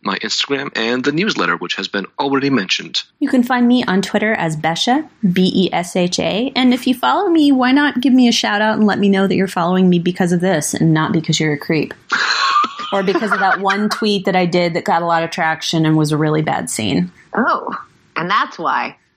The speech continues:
Speaker 3: Please don't find me anywhere on anything.
Speaker 2: Good. <laughs> Good. Well, if you haven't yet, friends, listeners, go ahead and subscribe to the show by searching for Idea Factory Giveaway in your podcast app of choice.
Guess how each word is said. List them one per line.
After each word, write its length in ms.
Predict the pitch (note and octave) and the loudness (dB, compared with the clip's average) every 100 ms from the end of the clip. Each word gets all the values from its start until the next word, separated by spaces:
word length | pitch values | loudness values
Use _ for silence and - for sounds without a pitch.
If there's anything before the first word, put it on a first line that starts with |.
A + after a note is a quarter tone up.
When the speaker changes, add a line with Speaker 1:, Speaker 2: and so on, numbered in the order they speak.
| _ - | _ -4
Speaker 3:
Please 200 | F#3 F3 | -2 0
don't 200 | F3 - | -4 -4
find 240 | D#3+ D#3 | -6 -6
me 240 | D3+ C3+ - | -6 -6 -4
anywhere 520 | E3 F3+ D3 B2+ - _ D#3+ | -2 0 0 -2 -6 _ -4
on 80 | |
anything. 520 | C#3 B2+ C3+ - - - _ _ - | -2 0 -2 -2 -6 -8 _ _ -8
Speaker 2:
Good. 1080 | - - - C6+ C6+ _ _ - - - - | -4 -2 0 0 -2 _ _ -8 -6 -6 -8
<laughs> 120 | - - | -10 -6
Good. 220 | D#3+ D3 _ | -6 -6 _
Well, 160 | C#4+ C4+ | -2 0
if 160 | C#4 | 2
you 80 | C#4+ | 2
haven't 320 | D4 G#4 E4 | 2 -2 -4
yet, 420 | - - C4+ - - _ | -2 -4 -6 -12 -20 _
friends, 640 | - G3+ D#3+ F#3 C4 - | -6 -2 0 2 0 0
listeners, 680 | E3+ - E3+ E3+ A3 - - A3+ | -2 2 2 2 0 -4 -2 0
go 200 | G#3+ A#3+ | 2 2
ahead 180 | D#4+ E4 | 2 2
and 100 | D#4 | 0
subscribe 440 | B3 - A3 C4 | -2 -2 -2 -2
to 80 | A#3 | 0
the 80 | F#3+ | 0
show 300 | - F3+ A3 | 2 2 2
by 120 | F3 | 0
searching 380 | - G#3+ G#3+ G3 | -2 -2 0 0
for 240 | F3+ - | 0 -2
Idea 300 | F#3 F#3 F#3+ | -2 0 0
Factory 420 | F#3+ F#3+ F#3 F#3+ F3+ | 0 -2 -2 0 0
Giveaway 400 | G3+ A#3 F3 G#3 | 2 2 2 4
in 160 | A3 | 4
your 100 | A3 | 4
podcast 540 | G#3+ G3+ G3 G#3 G#3 - | 2 -2 0 -2 -4 -6
app 220 | - - | -8 -8
of 160 | F3+ - | -10 -6
choice. 560 | - F#4 F3 - - | -2 0 0 -4 -4